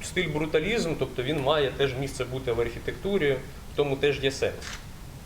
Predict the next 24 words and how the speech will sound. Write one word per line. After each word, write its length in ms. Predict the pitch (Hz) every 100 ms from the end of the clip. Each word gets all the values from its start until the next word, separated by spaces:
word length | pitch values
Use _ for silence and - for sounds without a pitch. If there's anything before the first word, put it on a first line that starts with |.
| -
Але 200 | - 180
була 220 | 180 127
втрата. 380 | 147 - 107 95 - - - - - - - -
Тож, 340 | 151 165 - -
е, 480 | 143 131 131 127 127
я 100 | 135
бачив, 460 | 175 160 160 147 143
ро-, 160 | 139 151
ну, 120 | 156 113 - - -
проаналізував 640 | - 147 156 156 170 156 139
роботи, 360 | 135 147 139
які 220 | 127 127
були 340 | 131 127 127 127
теж 260 | 127 127
у, 40 | 123 123 123
у 40 | 123
на-, 120 | 127 123
ну, 60 |
моїх 320 | 123 117 123 -
колег, 300 | 165 320 151
які 180 | 127
брали 280 | 123 127 123
участь, 480 | 123 113 110 104 -
е, 160 | 110